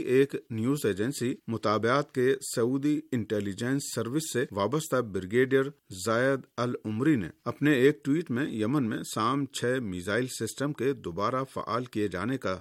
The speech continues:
ذکر کرتے ہوئے یہ سوال اٹھایا ہے کہ حوثیوں نے کس طرح سے اس ہتھیار کو دوبارہ فعال کیا ہے۔ انہوں نے انکشاف کیا کہ کئی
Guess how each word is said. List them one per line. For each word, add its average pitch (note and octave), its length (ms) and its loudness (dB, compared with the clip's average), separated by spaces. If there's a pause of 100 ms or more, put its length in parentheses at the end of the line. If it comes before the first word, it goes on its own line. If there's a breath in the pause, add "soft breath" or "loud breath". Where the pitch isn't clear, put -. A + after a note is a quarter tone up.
ذکر G#2 440 -2
کرتے G2+ 320 -2
ہوئے B2+ 260 4
یہ A2+ 220 0
سوال G#2+ 420 -4 (180)
اٹھایا A#2 440 -2
ہے G#2 140 -4 (120)
کہ A#2+ 80 -4
حوثیوں A2+ 480 0
نے C3 180 -2 (100)
کس - 200 -4
طرح G#2 260 -4
سے C3+ 280 -2
اس B2+ 220 -6
ہتھیار G#2+ 340 -4
کو G2+ 220 -8 (100)
دوبارہ G2 520 -4 (380)
فعال G2 380 -4
کیا G#2 400 0
ہے۔ F2 120 -2 (420)
انہوں C#3 220 4
نے C#3 100 4 (220)
انکشاف C3 540 0
کیا A#2 240 2
کہ C#3 180 0
کئی C3 400 2